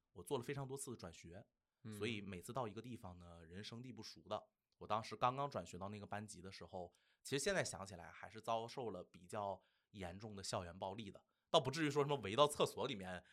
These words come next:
Speaker 1: 揍你啊什么的，但在学校里面也是会有一些肢体上冲突啊、言语上的霸凌啊之类的。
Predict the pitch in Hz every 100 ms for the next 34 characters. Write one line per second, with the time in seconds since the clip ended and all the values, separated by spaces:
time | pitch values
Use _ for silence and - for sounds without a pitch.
0 | _ - 180 120 92 90 92 85 85 139
1 | 165 165 151 - _ - 104 160 113 110
2 | 104 85 - 139 127 92 92 95 92 107
3 | 101 - 92 92 95 95 95 95 92 90
4 | 90 104 101 92 95 117 104 92 85 95
5 | 92 92 90 87 87